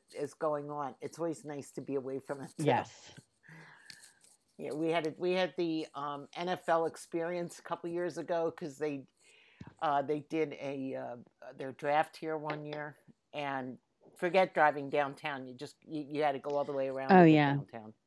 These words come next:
Speaker 1: And then, uh, the, the year the Pope was here, uh, that, as, as amazing as, as Pope Francis coming to Philadelphia for the family, whatever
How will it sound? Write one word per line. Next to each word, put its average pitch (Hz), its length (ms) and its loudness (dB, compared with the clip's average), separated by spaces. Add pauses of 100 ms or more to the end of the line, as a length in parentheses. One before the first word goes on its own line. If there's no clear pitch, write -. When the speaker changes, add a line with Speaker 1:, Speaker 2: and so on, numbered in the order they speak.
(1200)
Speaker 1:
And 170 180 -2
then, 170 340 -2
uh, 156 320 -2 (320)
the, 160 380 6
the 165 120 0
year 175 280 0
the 156 100 -4
Pope 190 360 -2
was 208 180 -4
here, 214 360 -4 (440)
uh, 120 120 -12 (1400)
that, 170 200 6 (200)
as, 175 280 0
as 160 180 -2
amazing 175 640 -2
as, 160 220 -8 (300)
as 139 160 -8
Pope 156 300 -12
Francis 139 420 -8
coming 147 320 -10
to 135 80 -14
Philadelphia 123 580 -10
for 127 160 -8
the 117 120 -12
family, 123 420 -8
whatever 120 420 -14